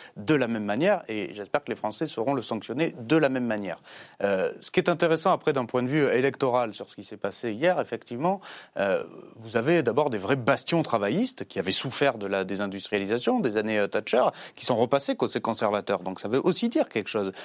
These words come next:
C'est pas seulement, euh, euh, les zones conservatrices qui sont devenues plus fortes. Il y a eu des vraies bascules.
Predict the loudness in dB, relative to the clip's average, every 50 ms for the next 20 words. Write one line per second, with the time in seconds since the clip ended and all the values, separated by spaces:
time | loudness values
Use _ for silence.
0 | -18 -12 -10 -4 0 2 2 2 2 0 0 2 4 4 4 4 2 2 0 0
1 | -2 -2 -4 -10 -16 -14 -6 -4 -2 -2 -2 -2 -4 -2 2 4 4 4 4 2
2 | 0 0 0 -2 -2 0 0 0 0 0 0 0 -2 -2 -2 -4 -6 -4 -2 -2
3 | 0 0 0 2 2 0 0 -2 -4 -2 0 0 0 0 -2 -4 -2 0 0 2
4 | 2 0 0 0 -2 -2 -2 -2 -2 -2 -4 -2 0 2 2 2 0